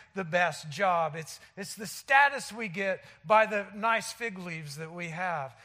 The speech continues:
There's nothing wrong with being satisfied with good things in our lives, but when they become our identity, they, they shield the truth about who we are and our brokenness.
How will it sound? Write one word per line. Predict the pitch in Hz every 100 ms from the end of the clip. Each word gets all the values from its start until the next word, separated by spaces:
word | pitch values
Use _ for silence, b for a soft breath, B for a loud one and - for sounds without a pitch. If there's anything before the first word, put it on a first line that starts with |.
| B
There's | 196 208
nothing | 254 240 220
wrong | 208 226 220 208
with | 185 - B B
being | 208 190
satisfied | - - 208 220 214 - 202 175 165
with | 170 -
good | 151 226 160
things | 214 220 214
in | 175
our | 165
lives, | 165 165 160 - B B
but | 196
when | 202
they | 196 190
become | 190 - 214 247 240
our | 208
identity, | 196 175 202 190 151 143 139 b b b
they, | 160 160 170 165 147 _ -
they | 165
shield | 151 - - 214 208 196
the | 165
truth | 151 - 196 190 151
about | 160 147 151 147 139
who | 175
we | 165 156
are | 156 160 156
and | 151 143
our | 139
brokenness. | 135 143 143 147 127 123 113 -